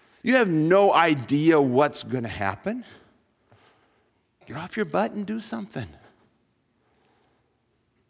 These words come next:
Some of us complain a lot. "Oh, God hasn't told me this. God hasn't," uh, God's waiting for you to step up, get off,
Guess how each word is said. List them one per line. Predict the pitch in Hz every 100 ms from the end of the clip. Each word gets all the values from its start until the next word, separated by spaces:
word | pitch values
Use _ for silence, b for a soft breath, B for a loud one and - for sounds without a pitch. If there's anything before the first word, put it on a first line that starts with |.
| _ _ _ _
Some | - 165 214
of | 240 208
us | 202 -
complain | - 143 - 190 196
a | 165
lot. | 135 117
"Oh, | 135 180 170
God | 151 185
hasn't | 180 147 147
told | 180 180
me | 165
this. | 156 175 139
God | 151 180 190
hasn't," | 170 175 165 -
uh, | 98 - _ b b b b b _ _ _ _ -
God's | 208 196
waiting | 160 190 160
for |
you | 160 180 190
to | -
step | - 190 208
up, | 151 185 117
get | 139
off, | 139 170 - -